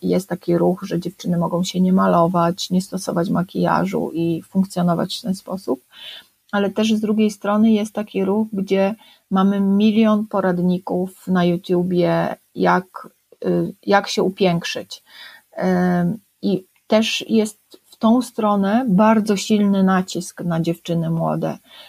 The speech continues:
że one i też każdego, to znaczy każdego, więcej osób stać. Kiedyś, nie wiem, nie było stać na to, żeby sobie zęby zrobić,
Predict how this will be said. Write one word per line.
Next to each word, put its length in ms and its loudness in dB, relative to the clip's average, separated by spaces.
że 220 0
one 500 2
i 80 -6
też 340 -2
każdego, 720 2
to 100 -6
znaczy 240 -2
każdego, 440 -2
więcej 420 2
osób 320 -2
stać. 340 -2
Kiedyś, 340 -2
nie 100 0
wiem, 220 -2
nie 100 0
było 220 2
stać 280 -6
na 120 -2
to, 100 -8
żeby 180 -4
sobie 240 -2
zęby 300 2
zrobić, 460 -6